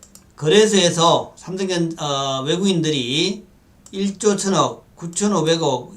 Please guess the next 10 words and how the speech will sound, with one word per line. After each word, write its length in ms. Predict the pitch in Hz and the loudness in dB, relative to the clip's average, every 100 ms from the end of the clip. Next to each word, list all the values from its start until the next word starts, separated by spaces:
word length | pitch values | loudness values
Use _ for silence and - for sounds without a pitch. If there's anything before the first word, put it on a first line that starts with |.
| - | -12
오천이백억, 800 | 151 151 190 175 156 165 151 147 | -8 -4 -4 -2 -2 0 -2 -4
일 140 | 156 | -8
조 160 | 160 165 | -8 -8
칠천억, 640 | 190 185 190 170 127 - _ _ _ | -8 -8 -6 -4 -6 -10 _ _ _
계속 400 | 143 160 175 233 | -8 -4 0 2
매수해요. 480 | 156 151 202 180 131 | 2 2 2 2 0
이 140 | 135 | -4
조 160 | 151 165 | -4 -6
천억, 500 | 180 160 123 - _ | -4 -6 -6 -14 _
팔천억. 640 | - 170 190 170 120 - | -16 -10 -6 -4 -6 -10